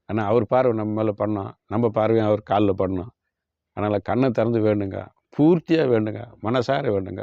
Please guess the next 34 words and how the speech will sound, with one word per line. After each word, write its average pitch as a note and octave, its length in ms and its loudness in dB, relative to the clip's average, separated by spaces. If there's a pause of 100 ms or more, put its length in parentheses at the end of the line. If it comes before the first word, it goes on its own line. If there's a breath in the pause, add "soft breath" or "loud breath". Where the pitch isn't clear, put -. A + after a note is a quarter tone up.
(160)
பக்தி A2 320 -2
செய்யுங்க. F#2+ 360 -4 (540)
பக்தி G2+ 340 -2
மட்டும்தான் A#2+ 500 -2 (540)
எல்லாத்தையும் G#2 480 -2
கொடுக்க G2+ 280 -6
உள்ளது. F#2+ 340 -10 (840)
உங்களால A2 320 4
முடிஞ்ச A#2+ 340 2
வரைக்கும் B2 360 0
நாமத்தை G#2 360 -2
சொல்லுங்க. G2+ 400 -8 (220)
நாம B2 340 0
ஜபம் A2+ 280 0
மட்டும்தான் A2 500 -2
கலியுகத்துல G#2+ 520 2
நடக்கும். G2 400 -4 (500)
அதனால G2 280 -8
அவர் G2 180 0
நாமத்தை C3 420 -4
சொல்லினே B2 440 2
வாங்க. G#2+ 300 -2
மீதி B2 280 0
நாமம் A#2+ 420 0
பண்ணும் G#2+ 240 -2
வேலை, G2 240 0 (180)
நீங்க B2 240 0
பண்ண A2+ 220 -2
வேண்டியதில்லை. G2+ 480 -4
அந்த F#2+ 200 -10
நாமம் A#2+ 360 -2
பண்ணு G#2+ 240 -2
உங்களுக்குள்ள G2+ 420 0
இருந்து. G2+ 320 0